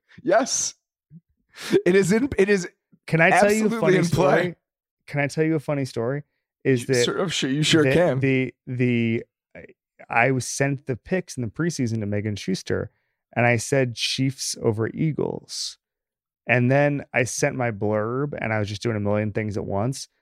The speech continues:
Speaker 2: and I sent a justification for the Eagles winning the Super Bowl.
Speaker 1: I don't
Speaker 2: And
Speaker 1: believe
Speaker 2: then
Speaker 1: you
Speaker 2: I
Speaker 1: whatsoever.
Speaker 2: I, I promise you, I have the slacks.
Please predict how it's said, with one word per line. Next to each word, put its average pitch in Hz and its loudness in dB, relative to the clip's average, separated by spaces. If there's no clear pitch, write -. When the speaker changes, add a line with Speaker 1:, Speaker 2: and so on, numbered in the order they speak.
Speaker 2:
and 110 2
I 101 4
sent 113 -4
a 117 0
justification 110 -4
for 113 -8
the 110 -6
Eagles 113 -2
winning 104 -4
the 90 -10
Super 123 -2
Bowl. 160 -4
Speaker 1:
I 185 6
don't 175 8
Speaker 2:
And 139 10
Speaker 1:
believe 143 6
Speaker 2:
then 131 6
Speaker 1:
you 120 4
Speaker 2:
I - 4
Speaker 1:
whatsoever. 131 0
Speaker 2:
I, 120 2
I 110 2
promise 127 -2
you, 110 0
I - 2
have 117 0
the 113 -4
slacks. 110 -4